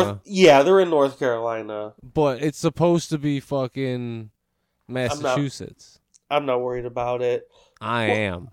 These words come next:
Speaker 1: all right, I, I
Speaker 2: super
Speaker 1: know.
Speaker 2: fucking worried
Speaker 1: <laughs> I
Speaker 2: about it.
Speaker 1: don't, I know, and that's why you brought it up, but I'm gonna gloss over it right now.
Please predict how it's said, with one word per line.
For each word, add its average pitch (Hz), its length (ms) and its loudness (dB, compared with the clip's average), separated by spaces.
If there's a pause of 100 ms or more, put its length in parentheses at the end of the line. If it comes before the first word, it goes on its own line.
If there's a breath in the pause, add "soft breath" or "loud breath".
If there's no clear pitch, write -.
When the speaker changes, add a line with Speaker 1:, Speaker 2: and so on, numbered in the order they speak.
(120)
Speaker 1:
all 214 160 10
right, 175 180 6
I, 180 60 6
I 190 40 8
Speaker 2:
super 185 240 6
Speaker 1:
know. 143 260 4
Speaker 2:
fucking 92 420 -6
worried 85 300 -6
Speaker 1:
<laughs> - 40 -4
I 82 40 -4
Speaker 2:
about - 340 -6
it. 175 240 -10
Speaker 1:
don't, 208 240 2
I 196 140 8
know, 196 160 6
and 160 80 2
that's 160 140 4
why 165 80 0
you 151 100 -4
brought 147 180 6
it 143 100 0
up, 139 180 2
but 139 100 0
I'm 139 100 0
gonna 147 160 -2
gloss 135 380 2
over 135 260 -2
it - 60 -6
right 123 180 -8
now. 123 240 -6